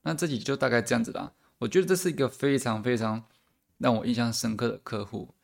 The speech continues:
也非常，我觉得非常宝贵。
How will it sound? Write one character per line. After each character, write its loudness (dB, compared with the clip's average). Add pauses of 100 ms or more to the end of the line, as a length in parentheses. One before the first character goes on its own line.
(460)
也 0
非 2
常， -2 (680)
我 0
觉 0
得 0
非 0
常 0
宝 -2
贵。 -6